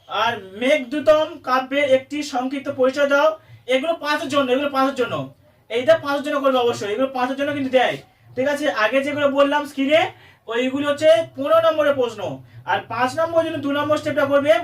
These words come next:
অবশ্যই করবে, লিখে নাও, আহ, মিচ্ছকটি-, আহ, মিচ্ছকটিকমম কাদম্বিনী, উত্তর রামচরিত, শূদ্রক,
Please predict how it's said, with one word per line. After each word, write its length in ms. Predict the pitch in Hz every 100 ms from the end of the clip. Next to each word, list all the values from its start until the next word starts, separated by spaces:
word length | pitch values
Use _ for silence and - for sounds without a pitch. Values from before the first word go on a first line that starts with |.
| 262 - -
অবশ্যই 440 | 220 262 277 294 269
করবে, 300 | 277 277 320 - - _ -
লিখে 260 | 240 277 285
নাও, 300 | 285 302 302 _ -
আহ, 300 | 220 220 214
মিচ্ছকটি-, 800 | 262 294 - 311 311 311 262 262
আহ, 380 | 254 247 233 226 - -
মিচ্ছকটিকমম 2500 | 240 294 - 320 311 - - - - - - - - - - - - 294 294 269 277 269 - - - - - - -
কাদম্বিনী, 840 | 214 240 269 311 320 285 202 185 - _ -
উত্তর 460 | 247 269 - 311 302
রামচরিত, 560 | 302 311 294 247 214 - _ _
শূদ্রক, 680 | - - 339 285 277 202